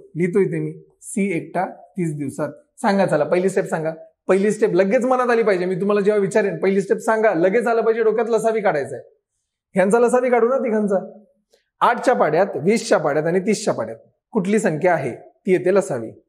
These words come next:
बघा, विचार करा, आठच्या पण पाड्यात आली पाहिजे, वीसच्या पण पाड्यात, तीसच्या पण पाड्यात. मला सांगा, आठच्या पाड्यात, वीसच्या पाड्यात आणि तीसच्या पाड्यात अशी संख्या ती येते, एकशे वीस येते की नाही? बघा, आठला जर आपण पुढे घेत गेलो तर ते एकशे वीस येणार, वीसच्या पाड्यात एकशे वीस येणार,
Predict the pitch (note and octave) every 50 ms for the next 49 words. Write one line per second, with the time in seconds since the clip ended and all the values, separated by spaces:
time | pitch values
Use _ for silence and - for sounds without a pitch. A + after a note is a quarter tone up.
0 | _ _ - F#3 F#3+ F#3 E3 F3 E3 A#3+ F#3 D#3+ C#3+ C3+ A#2+ G#2+ - - - -
1 | D#3 F3 E3 - A3 G3 G3+ G#3 G3 F#3 F#3 F#3 F#3+ F#3+ F#3+ F#3 F#3+ F#3 F3 G3
2 | A#3 C#4 - - - _ _ _ _ - C#3+ E3+ G3 F#3 - B3+ G#3 G3+ G#3 G3+
3 | F#3 G3 F3 F#3+ A3 - - - - - - - - G3+ F#3 - - E3+ D3 D3+
4 | C#3 B2 A#2 A2 A2+ A2+ - _ _ _ _ _ _ - F3+ G3+ A#3+ A#3 B3+ G3+
5 | E3+ E3+ E3+ F3 - D#3 F3+ F3+ E3 - G#3+ F#3 F#3 D#3+ D#3+ D#3+ D#3+ D#3+ D#3 E3+
6 | E3 - F#3 F3 E3+ E3 D#3+ D#3 E3+ E3 D#3+ D#3 E3 D#3 - E3+ D3+ D3 A#2+ A#2
7 | A#2 - - _ _ _ _ _ _ _ _ _ _ _ - F#3 - B3 G#3 A#3+
8 | A#3 A3+ F#3+ A#3 A3+ A3 A3+ A3+ A3+ A3 - - A#3 G#3+ - G3+ G3 - - A#3+
9 | G#3 F#3 A3+ A#3+ - B3 A3+ F#3+ A3 F#3+ G3 F3+ F3 F3 - - - - D3+ D#3+
10 | F3 F#3 F3 - - - - - _ _ _ - F3+ F#3+ G3+ F3+ - A3 G#3+ G#3
11 | F#3+ G#3+ G#3 G3 G#3 G#3+ G#3 G3 G#3+ G#3 G#3 F3+ G3 G3 F3 E3+ G3 F#3 F3+ D#3+
12 | C3 A#2 - - - - _ _ - E3+ D#3 E3+ F3+ E3 D#3 - A3 E3+ E3+ D#3+
13 | E3 D3+ C#3 C#3 C3+ C3+ - _ _ _ _ _ _ _ _ _ _ _ - C#3+
14 | D#3+ G#3 A3 G#3 - - E3+ - G#3+ G3 G3+ G#3+ G3+ - E3+ D#3+ - - F#3+ E3
15 | E3 D#3+ E3+ D#3 D3 D3 C#3+